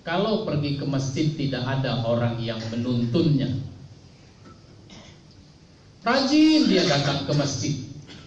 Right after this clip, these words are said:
Meskipun sudah rajin datang ke masjid, ternyata dia juga mengalami kesulitan. Suatu ketika dia menemui Nabi, dia minta rukhsah.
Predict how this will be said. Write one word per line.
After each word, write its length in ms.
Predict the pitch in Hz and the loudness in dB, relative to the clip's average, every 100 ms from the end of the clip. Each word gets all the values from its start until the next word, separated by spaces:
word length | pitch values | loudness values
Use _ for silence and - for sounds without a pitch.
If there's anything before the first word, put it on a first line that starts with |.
| - - - | -18 -14 -4
Meskipun 640 | 226 233 320 - 311 262 | -2 0 0 0 0 0
sudah 240 | 247 226 208 | 0 2 2
rajin 480 | 240 247 240 233 208 | 2 2 0 0 0
datang 320 | 196 190 185 | 0 -2 -2
ke 80 | 185 | -2
masjid, 560 | 170 151 - 220 220 - - - - - | -2 -2 -2 -4 -4 -8 -14 -20 -20 -10
ternyata 560 | 156 151 143 135 - - | -4 0 0 -2 -2 -4
dia 240 | 135 147 | 0 0
juga 400 | 127 120 131 139 | 0 -2 -2 -2
mengalami 800 | 127 117 117 113 110 110 117 117 | -2 -2 -4 -4 -6 -6 -6 -6
kesulitan. 640 | - - - 113 107 107 - - - - - - - - - - - - - - - - - - - - - - - - - - - | -6 -6 -6 -4 -4 -4 -6 -6 -10 -14 -18 -20 -20 -20 -20 -20 -20 -20 -20 -20 -20 -20 -20 -20 -20 -20 -20 -20 -20 -20 -20 -20 -12
Suatu 240 | - 131 139 | -6 -4 -2
ketika 480 | 135 127 131 123 | -2 -2 -2 -2
dia 240 | 123 120 117 | -2 0 0
menemui 560 | 117 120 120 120 120 | 0 0 0 -2 0
Nabi, 400 | 120 117 120 117 117 - - - - - - 117 | 0 0 0 0 -2 -6 -12 -20 -20 -20 -12 -4
dia 240 | 120 117 | 0 0
minta 640 | 117 120 117 113 113 117 117 | -2 -4 -4 -4 -6 -6 -6
rukhsah. 720 | 131 143 - - - - - | 0 0 0 -4 -6 -4 -6